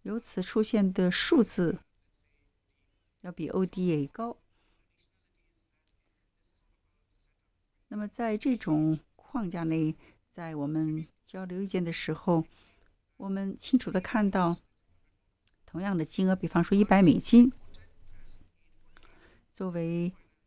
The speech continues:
呃，贸易援助、气候融资和O D A同时都报上来，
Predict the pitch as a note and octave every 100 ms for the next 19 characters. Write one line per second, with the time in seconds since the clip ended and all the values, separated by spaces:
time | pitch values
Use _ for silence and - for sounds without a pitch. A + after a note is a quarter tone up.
0 | _ - E3 E3 G#3 F#3 E3+ E3 F3+ -
1 | G3 F3 F3 - - G3+ D#3+ D#3+ F#3 F#3+
2 | G3 F#3+ - - G3+ G#3 G3+ G#3 F#3 -
3 | - B3 A#3+ F3+ - D#3 - - E3+